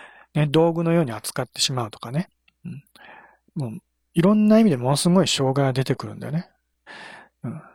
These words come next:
なんでそ-、そういうことになっちゃうかっていうと、やっぱりその、さっきの魔術と一緒なんだよね。黒魔術と一緒で、今から終わっ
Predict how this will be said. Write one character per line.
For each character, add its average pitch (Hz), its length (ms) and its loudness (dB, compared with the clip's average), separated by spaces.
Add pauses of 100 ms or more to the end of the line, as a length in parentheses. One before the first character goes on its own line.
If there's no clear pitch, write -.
(160)
な 214 200 4
ん - 20 0
で 175 60 0
そ-、 147 320 -8
そ - 140 -6
う - 20 -4
い - 20 -4
う - 20 -8
こ 147 80 -6
と 143 60 -4
に 131 60 -6
な 139 100 0
っ 143 40 -2
ち - 120 -2
ゃ 139 60 2
う - 40 -2
か 143 100 -2
っ - 20 -4
て - 80 -4
い - 20 0
う 160 40 -8
と、 208 100 0
や 147 120 2
っ 120 60 -12
ぱ 123 100 -2
り 110 60 -6
そ 113 120 -6
の、 113 200 -8 (600)
さ 139 120 0
っ 123 60 -2
き - 100 -10
の 107 80 -6
魔 147 180 2
術 135 240 -6
と 107 100 -12
一 110 80 -10
緒 - 180 0
な 160 100 2
ん 143 60 0
だ 110 80 -10
よ 107 80 -12
ね。 170 240 -4 (200)
黒 135 200 -2
魔 131 120 2
術 127 220 -2
と 120 140 -6
一 110 60 -2
緒 - 160 -2
で、 135 220 2 (1080)
今 160 220 2
か 180 140 2
ら 156 120 4
終 120 80 -4
わ 131 100 -4
っ - 20 -2